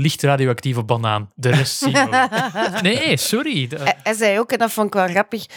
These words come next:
Speaker 2: ja, we hebben, we hebben hem redelijk klein, we zien hem redelijk klein en licht, hè, zou je van een zestig kilo wegen. So, uh, you can, uh, en, en hij mag niet te snel gaan, so you can outrun him and you can out-, <laughs> out-, outfight him.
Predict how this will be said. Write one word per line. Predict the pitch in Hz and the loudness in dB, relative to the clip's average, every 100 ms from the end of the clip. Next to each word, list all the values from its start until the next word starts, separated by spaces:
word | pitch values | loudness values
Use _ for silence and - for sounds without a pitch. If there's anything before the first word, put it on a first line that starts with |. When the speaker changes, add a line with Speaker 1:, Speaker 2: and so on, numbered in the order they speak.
| - | -18
Speaker 2:
ja, | - 202 208 | 0 2 2
we | - | 0
hebben, | 202 190 202 - | -4 2 2 2
we | |
hebben | 208 196 | -2 0
hem | 196 196 - - | 0 0 -2 -6
redelijk | - 180 233 233 - | 0 2 2 0 -4
klein, | 202 196 214 233 - - | -2 2 2 2 -8 -18
we | - | -4
zien | 190 214 | -2 0
hem | 202 | 2
redelijk | 190 233 240 | 4 2 0
klein | - 202 202 | 0 2 2
en | 214 180 | 2 0
licht, | 175 285 - - | 0 -2 -4 -8
hè, | - 226 | -4 -4
zou | 185 202 185 | 0 0 0
je | |
van | 175 160 | -2 -2
een | 170 | -2
zestig | 196 - 190 | -4 -6 -6
kilo | - 220 220 | -2 0 2
wegen. | 226 226 226 - - - | 2 2 -2 -4 -16 -16
So, | - - 220 214 208 208 - | -6 0 4 6 6 2 0
uh, | - 190 185 185 | 0 2 4 2
you | - 208 | 0 -4
can, | 202 | -2
uh, | 196 - | 0 0
en, | - - | 0 0
en | 233 | 0
hij | 240 | 2
mag | 233 233 | 0 -2
niet | 233 | -6
te | - | -4
snel | - 214 220 | 0 2 2
gaan, | 226 | 0
so | 220 214 | 0 0
you | 196 | 0
can | 185 - | -2 2
outrun | 196 175 180 208 | 0 2 0 0
him | 254 262 | -2 -2
and | 202 | -2
you | 196 | -2
can | 190 185 | -4 0
out-, | 175 175 - _ _ | 0 -2 -12 _ _
<laughs> | 208 - - - | -2 -2 0 0
out-, | 254 - - - - - | 0 -4 -2 -2 -4 0
outfight | 208 208 - - - 202 185 160 | 2 2 -6 -8 -2 2 2 0
him. | 151 143 | -6 -10